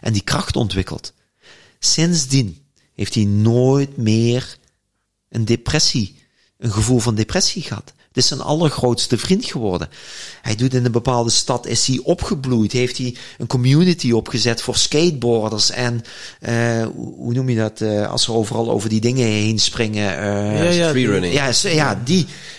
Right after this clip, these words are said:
Speaker 1: hele community opgezet en nu volgt hij zijn passie daarin. Dus luister naar je onderbewustzijn. En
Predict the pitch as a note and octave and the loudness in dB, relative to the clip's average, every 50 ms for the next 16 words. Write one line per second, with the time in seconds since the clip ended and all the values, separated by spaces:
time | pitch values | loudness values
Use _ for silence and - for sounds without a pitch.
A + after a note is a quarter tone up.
0 | - - - C3+ D#3 D3+ C#3+ - C#3 B2+ C3 D3 F#3 G#3+ G3 F#3 - - D#3+ C#3 | -12 -4 -2 0 0 0 0 0 0 2 4 4 6 6 4 4 2 2 2 2
1 | B2+ - - - - C3 A#2+ A2+ A2+ B2+ C3 C3 B2+ C3+ C3+ D#3+ F3 C#3+ C3+ D3+ | 2 0 -2 -2 0 0 0 0 2 2 2 2 4 4 4 6 4 4 2 2
2 | D3+ D3 C3 G#2+ - - B2+ A2+ - A2 G#2 - - D4+ - - - D#3+ C#3 A2+ | 2 2 2 0 -2 0 0 0 0 -2 -4 -4 -2 0 0 0 0 0 -2 0
3 | B2+ A#2 A2 G#2+ - - B2 A2+ F2 C#3 - - - - - - - - - - | 0 -2 -2 -4 -6 -8 -6 -6 -6 -6 -8 -14 -20 -20 -20 -20 -20 -20 -20 -20
4 | - - - - A#2+ G#2+ - B2+ A#2+ A2 B2+ C#3+ D#3+ E3+ E3+ - - D3+ C#3 C3 | -20 -12 -6 -2 0 0 0 0 0 2 2 4 4 4 4 2 2 0 0 0
5 | C3 B2+ B2+ B2 A#2+ B2 C#3 C3 B2 B2 A2 G2+ A2 A2 B2 D#3+ - - - B2 | 2 2 2 2 2 2 2 0 0 0 0 0 0 0 2 2 2 2 0 0
6 | F2+ F2+ F2+ - - A2+ B2+ G#2+ | -2 -4 -4 -4 -4 -4 -4 -6